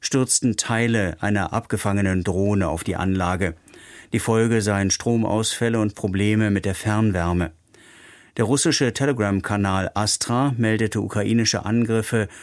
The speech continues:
auf ein Umspannwerk in der Stadt Wladimir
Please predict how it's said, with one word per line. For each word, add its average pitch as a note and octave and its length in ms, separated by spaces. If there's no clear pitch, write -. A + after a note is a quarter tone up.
auf G2+ 240
ein G2 260
Umspannwerk B2+ 1040
in A2+ 140
der G#2 140
Stadt G2+ 340
Wladimir A2+ 680